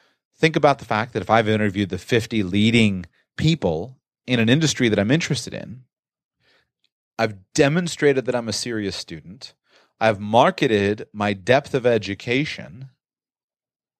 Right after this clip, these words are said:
I can call any one of them and I can get any referral and any endorsement and any pathway into any position in the world that I wanted.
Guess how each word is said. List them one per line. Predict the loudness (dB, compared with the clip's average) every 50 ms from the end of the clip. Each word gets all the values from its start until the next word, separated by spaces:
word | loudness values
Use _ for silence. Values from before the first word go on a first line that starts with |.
| _ _ _ _ _ _ _ _ _ _ _ _ _ _ _ _ _ _ -8
I | -6
can | -6 -6 -6
call | -2 2 2 4 4
any | 2 0 0 0
one | 0 2 2 2
of | 2 2
them | 0 -2 -4
and | -4 -2
I | -4 -4
can | -4 -6 -6
get | -2 0 2 4
any | 4 4 2 0 -2
referral | -2 -2 -2 -2 -2 -2 2 4 4 6 6 6 4
and | 4 2
any | 0 0 0 -2
endorsement | -4 -4 -2 0 0 0 0 -2 -6 -6 -6
and | -4 -2
any | 0 0 2 2 0 -2 -4 -8 -18 -20 -20 _ _ _ _ _ _ _ _ -8
pathway | -4 0 2 2 2 2 0 2 2 2 4 4
into | 4 4 2 2 0 0
any | -2 -2 -2 -2
position | -4 -4 -4 -4 -4 -4 -6 -8 -8
in | -6
the | -4 -2
world | 0 2 2 2 2
that | 2 0
I | 0
wanted. | 0 -2 -4 -6 -8 -10 -16